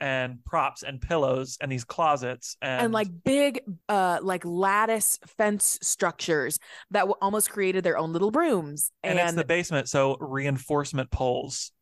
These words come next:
Speaker 2: Yes, yes.
Speaker 1: for the
Speaker 2: And it's
Speaker 1: building.
Speaker 2: just pitch black.
Speaker 1: Yeah, down there, there's not even, like, ambient lighting or ghost lights or anything. It is the pitchest black down there. So
Speaker 2: Yeah.
Speaker 1: now do we wanna cut to the email?
Speaker 2: Yeah,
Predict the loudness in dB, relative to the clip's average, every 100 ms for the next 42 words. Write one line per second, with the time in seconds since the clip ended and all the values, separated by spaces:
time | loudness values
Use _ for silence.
0 | -18 -12 0 2 4 2 0 -4 -2 0
1 | 2 0 0 0 4 4 2 -2 -6 -8
2 | 2 2 2 -10 _ -8 2 2 2 -4
3 | -6 _ _ -8 -4 -4 -6 -12 -18 -18
4 | _ _ -4 0 0 0 2 4 6 4
5 | 4 2 0 0 0 2 -2 -2 -2 0
6 | 0 -2 -2 -2 -4 -4 -2 -2 -2 0
7 | 0 0 -4 -2 -2 -2 -2 -2 -2 -6
8 | -6 -8 -12 -8 -4 -2 -4 -6 -8 -4
9 | -4 -4 -4 -4 -4 -8 -10 -12 -14 -20
10 | -20 _ 0 0 2 0 2 2 2 0
11 | 2 0 -4 -6 -6 -4 -2 -2 -4 _
12 | _ _ _ _ _ _ _ -8 -2 0
13 | 0